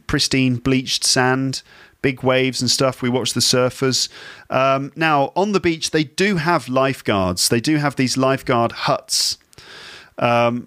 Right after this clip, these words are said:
where you get lifeguards sitting there watching, you know, people watching the beach and so on. Um,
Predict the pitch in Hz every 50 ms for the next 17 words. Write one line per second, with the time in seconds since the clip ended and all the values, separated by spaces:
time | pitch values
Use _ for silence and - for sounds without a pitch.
0 | - - - - 131 131 131 127 127 123 123 117 - 123 117 - 120 123 120 123
1 | - - 123 117 113 - - - 135 - - 127 117 113 110 110 110 110 110 107
2 | - - - - _ - 135 139 143 - - - 135 123 117 113 110 110 - -
3 | _ _ _ _ _ - 127 113 110 107 104 - - 131 117 110 - - 123 113
4 | 110 110 113 123 135 123 - - 131 120 110 104 - 113 110 113 110 - - 120
5 | 110 107 - - 110 104 104 104 104 104 - - - - - - - _ - 135
6 | 135 135 139 139 143 143 147 139